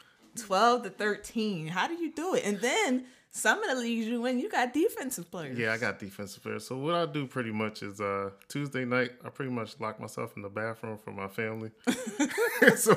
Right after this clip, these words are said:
Speaker 2: I could do my waiver pickups. I don't do that too much. I just try to, pretty much, you just gotta take one team at a time.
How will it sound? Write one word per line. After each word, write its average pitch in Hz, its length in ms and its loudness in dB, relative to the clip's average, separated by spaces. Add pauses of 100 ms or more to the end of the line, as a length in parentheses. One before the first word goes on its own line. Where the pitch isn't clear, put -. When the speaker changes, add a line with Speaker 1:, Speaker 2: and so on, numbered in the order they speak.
Speaker 2:
I 196 120 8
could 196 280 -2
do 180 160 2
my 160 220 4
waiver 131 400 0
pickups. 117 480 -2 (400)
I 131 60 2
don't 143 180 4
do 120 120 0
that 95 220 -2
too 92 120 -12
much. 92 260 -10
I 147 140 2
just 151 180 -4
try 135 200 2
to, 107 280 0 (840)
pretty 151 180 2
much, 160 260 2
you 156 60 -2
just 156 100 -4
gotta 170 160 4
take 165 240 -2
one 160 160 2
team 165 240 -2
at 147 80 2
a 143 60 0
time. 123 460 -2